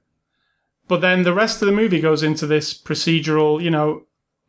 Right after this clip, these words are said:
kind of, it's exciting, actually, the way they do portray it. It, um, follows them, how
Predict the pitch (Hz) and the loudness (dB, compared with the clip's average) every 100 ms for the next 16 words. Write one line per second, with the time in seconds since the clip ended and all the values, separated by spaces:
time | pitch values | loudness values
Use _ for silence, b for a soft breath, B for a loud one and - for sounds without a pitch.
0 | - - 226 285 269 190 220 214 269 - | -14 -2 0 2 0 -4 -6 -2 -4 -2
1 | 196 294 - 160 131 - 127 135 156 160 | 0 0 0 -2 -4 -10 -8 -2 0 2
2 | 156 151 151 139 185 196 - 156 190 196 | 0 -2 -4 -2 -2 -2 -8 -6 -2 -2
3 | 123 _ _ _ _ _ _ _ _ - | -4 _ _ _ _ _ _ _ _ -6
4 | 196 180 185 175 165 160 - _ _ _ | -2 0 2 2 2 -2 -10 _ _ _
5 | _ _ _ - - _ - - 262 175 | _ _ _ -20 -20 _ -8 -2 0 0
6 | 139 147 180 - - _ _ _ - 151 | -2 -8 -10 -12 -16 _ _ _ -6 0
7 | 170 170 196 - _ _ - - 190 240 | 2 2 -2 -8 _ _ -8 -2 0 2
8 | 254 - | 0 -4